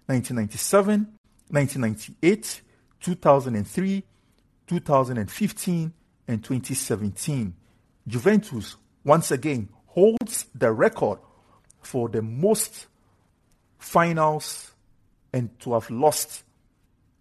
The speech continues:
the finals of the uefa Champions League seven times, that is on seven occasions. Benfica have won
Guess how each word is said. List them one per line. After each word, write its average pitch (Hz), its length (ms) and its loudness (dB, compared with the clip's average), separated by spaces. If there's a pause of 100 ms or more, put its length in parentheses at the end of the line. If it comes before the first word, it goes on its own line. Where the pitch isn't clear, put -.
(140)
the - 80 -10
finals 147 800 -2
of 123 80 -12
the 123 80 -2
uefa 131 340 -2
Champions - 500 -8
League 104 180 -8 (960)
seven 147 680 -4 (280)
times, 123 520 2 (280)
that 117 120 0
is 113 120 -4
on 107 180 -4
seven 139 640 0 (260)
occasions. - 760 -4 (960)
Benfica 127 720 2 (460)
have 110 200 -2
won 147 340 -2